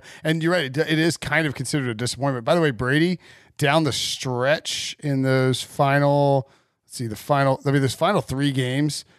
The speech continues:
and then obviously he played really well in the playoffs, but he averaged three hundred seventy-nine passing yards, uh, and had ten touchdowns and one interception in his final three games to really, you know, force their, force their way to the playoffs and make sure that they were,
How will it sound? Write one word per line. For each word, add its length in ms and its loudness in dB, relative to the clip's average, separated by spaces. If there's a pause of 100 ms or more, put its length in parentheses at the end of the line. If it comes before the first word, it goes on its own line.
(140)
and 100 -4
then 180 -2
obviously 500 -2
he 60 0
played 160 0
really 200 -2
well 120 2
in 60 -4
the 60 -6
playoffs, 400 0 (280)
but 120 -2
he 140 4
averaged 240 0 (100)
three 160 0
hundred 200 0
seventy-nine 400 2
passing 340 2
yards, 420 0 (300)
uh, 320 2 (100)
and 340 0
had 180 0
ten 160 0
touchdowns 360 0
and 140 0
one 160 2
interception 460 -2
in 80 -4
his 80 -8
final 240 -2
three 240 -4
games 300 -4
to 60 -2
really, 280 0 (260)
you 80 -2
know, 100 -4 (200)
force 380 2
their, 160 -2
force 320 2
their 100 2
way 140 4
to 60 0
the 80 -6
playoffs 440 4
and 80 -6
make 160 0
sure 160 -4
that 140 -6
they 140 -2
were, 280 -4